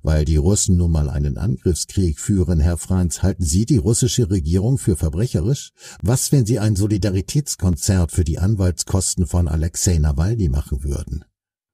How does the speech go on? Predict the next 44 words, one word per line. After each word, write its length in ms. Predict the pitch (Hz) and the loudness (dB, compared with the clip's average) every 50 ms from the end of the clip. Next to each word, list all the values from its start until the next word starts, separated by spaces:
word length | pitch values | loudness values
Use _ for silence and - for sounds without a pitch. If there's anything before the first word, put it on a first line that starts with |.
| _ _ _ _ - | _ _ _ _ -2
Sie 140 | 151 147 | -2 -2
könnten 300 | 139 - 123 113 - 135 | 0 0 -2 -2 0 2
ja 120 | 131 117 117 | 2 4 4
auch 200 | 117 120 110 - | 4 2 2 2
die 100 | - 113 | 0 -2
vielen 340 | - - 123 101 107 101 - | -2 -2 -2 0 0 -2 0
Künstler, 460 | - 123 120 117 - - - 110 101 | 0 0 0 0 0 0 0 0 0
die 140 | 92 101 95 | 2 2 0
in 80 | 87 | 0
den 180 | 80 95 92 80 | 2 0 -2 0
U 160 | 82 87 87 | 0 0 0
S 140 | 85 - - | 0 0 -2
A 140 | 104 127 127 | -4 -2 -2
auftreten, 520 | 90 90 - - - 101 90 87 - 95 | -2 -2 -2 -2 -2 0 0 0 0 -2
fragen, 500 | 85 - - 92 101 110 113 113 113 90 - - - - - - | -4 -2 -2 -2 0 0 0 0 -2 -2 -4 -8 -18 -16 -14 -8
weil 220 | - 87 90 107 107 | -2 0 0 0 0
die 120 | 107 110 | 0 -2
U 180 | 92 98 104 107 | -2 -2 0 0
S 160 | 101 92 - | 0 -2 -2
A 200 | 76 92 113 127 | -2 -2 -2 0
nun 180 | 127 107 95 90 | 0 0 2 2
mal 180 | 90 85 82 | 2 0 -2
viele 320 | - - 110 110 98 85 - | -2 -4 -4 -2 -2 -2 -2
Angriffskriege 840 | 92 131 143 131 101 95 82 - - - - 98 98 87 92 87 | 0 0 0 0 0 -2 -2 -2 -6 -4 -2 -2 0 0 0 -2
führen, 480 | - - 95 95 101 101 80 98 90 78 - - - - | -2 2 2 2 4 4 2 2 0 0 -2 -6 -12 -4
halten 360 | - 82 98 110 - - 117 90 | 0 2 2 2 2 0 0 0
Sie 180 | 76 98 101 | 0 0 0
die 120 | 82 98 82 | 0 -2 -2
U-S-Regierung 840 | 82 87 78 76 87 90 - - - 107 87 80 98 110 98 107 104 | 0 -2 -2 -2 -2 -2 -2 0 0 -2 0 2 0 0 2 0 -2
für 200 | - - 107 85 | 0 0 0 0
verbrecherisch? 840 | - 87 76 - 69 82 - - 113 95 110 135 - - - - _ _ - - - | 0 -2 -2 0 -2 -4 0 -2 -2 0 0 -2 -2 -2 -6 -10 _ _ -20 -20 -10
Was, 480 | - 71 - 107 139 - - - - - | -4 -2 0 2 2 0 0 -4 -2 0
wenn 160 | 98 92 92 | 0 0 2
Sie 140 | 82 101 90 | 2 0 0
ein 180 | 73 90 92 82 | 0 0 0 2
Solidaritätskonzert 1400 | 76 90 82 90 85 80 90 78 82 80 - - 104 - - - - - 98 90 80 - - 107 98 95 90 - | 2 2 2 2 2 0 0 0 0 -4 -4 -4 -6 -4 -4 -6 -2 0 0 0 0 0 -2 -2 0 -2 -2 -4
für 140 | - - 90 | -2 -2 -2
die 120 | 76 - 85 | -2 0 -2
Anwaltskosten 840 | 95 107 113 98 95 92 - - - - 101 95 - - - 98 | 0 0 0 0 0 -2 -2 -4 -4 -4 -4 -2 -2 -2 -2 -2
von 240 | 85 - 90 85 78 | -2 0 0 0 0
Julian 440 | 71 90 98 107 107 87 98 90 85 | 2 2 2 2 2 2 2 0 0
Assange, 640 | 78 82 82 - - 101 98 123 120 90 78 - - | 0 -2 -2 -2 -2 -2 -2 -2 -2 -2 -2 -2 -2
unserem 360 | 73 90 82 76 78 87 82 | -2 -2 -2 0 0 -2 -2
Kollegen, 560 | - 87 85 85 80 104 131 131 113 110 90 | 0 0 0 2 2 0 0 0 0 -2 -2